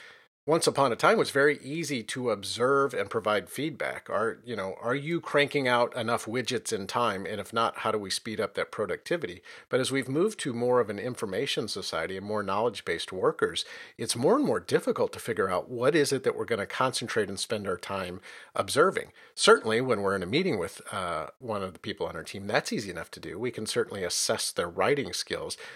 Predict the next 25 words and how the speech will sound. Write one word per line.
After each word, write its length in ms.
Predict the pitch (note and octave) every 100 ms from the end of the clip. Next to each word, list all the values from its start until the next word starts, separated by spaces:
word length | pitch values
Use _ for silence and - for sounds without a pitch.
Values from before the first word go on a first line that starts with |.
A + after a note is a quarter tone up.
| -
but 80 | -
there's 160 | C#3
so 300 | - - F3+
much 260 | A3 F#3 -
more 180 | C3+ D3+
to 140 | C3+
jobs 340 | F#2+ A#2+ D3+ -
today. 380 | - D2+ D#2 - - - -
And 160 | G#2+
I 120 | B2
just 200 | E3+ G3
thought 160 | - A2
it 60 | F2+
would 120 | G2
be 100 | G2
helpful 240 | A2 -
to 60 | G2+
really 200 | D3+ A3
kind 160 | B2
of 80 | E2+
start 260 | - G2 E2
with 200 | G2+ -
that 160 | F2+ -
question 400 | - F#2+ - G2
of, 220 | F#2